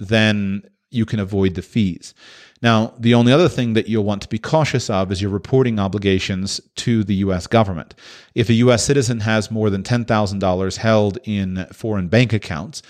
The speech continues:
then you're required to file annual reporting and disclosure forms. And so if you're underneath that number, then your reporting requirements are simplified. Other than checking the box, uh, when you're asked if you have a foreign bank account,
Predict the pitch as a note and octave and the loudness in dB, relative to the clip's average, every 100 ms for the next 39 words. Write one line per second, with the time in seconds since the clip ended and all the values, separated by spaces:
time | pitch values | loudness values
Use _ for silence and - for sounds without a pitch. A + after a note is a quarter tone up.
0 | - - _ A#2 A2+ A2 G#2+ - A#2 A2 | -20 -20 _ 0 2 2 0 -2 0 4
1 | A#2 A2 - F#2+ G2 G2 - G2+ G2+ G2 | 4 2 -4 -2 0 0 -2 -2 -2 -2
2 | F#2+ F#2+ A2 G#2+ - A2 G2 F#2 F#2 - | -4 -6 -10 -12 0 2 4 0 -4 -8
3 | F2 F#2 - B2 A#2+ G2 G2+ E2 F#2 - | -6 -8 0 2 2 0 -6 -12 -14 -20
4 | - - - - A2 A2 B2 A2 - A#2+ | -20 -20 -20 -8 -6 0 2 2 0 -4
5 | D3 D#3+ B2 F3+ G#3 A2+ G2+ G#2 F2 D2+ | -2 0 0 0 0 0 -2 -4 -4 -2
6 | G#2 C#3+ - G#2 A2 G#2 G#2 G#2 G2 F#2+ | -2 -2 -6 0 2 2 0 0 0 0
7 | G2 - B2 A2+ G#2 G2+ A2 - F#2+ G2 | -2 0 2 2 -4 -8 -8 -4 -2 -2
8 | G2 G2+ F#2+ A#2 G2 G#2 F#2+ C#2 - - | -6 -8 -4 -2 -2 -4 -4 -6 -8 -18
9 | - - _ A#2+ B2+ A#2 A2 A#2+ - G#2 | -20 -20 _ 4 4 2 2 0 0 -4
10 | F#2 F#2+ G#2 - - - G2+ F#2+ F2 - | -2 0 0 -6 -14 -6 -2 0 -2 -6
11 | A2 G2 F#2+ G2 G#2 - G2+ F#2 G#2 A2 | -2 -2 0 0 0 -4 -8 -4 0 0
12 | F#2+ - G2+ F#2 F2 G#2 G2+ G2 E2 G2+ | -2 -6 -6 -6 0 0 -2 -8 -10 -10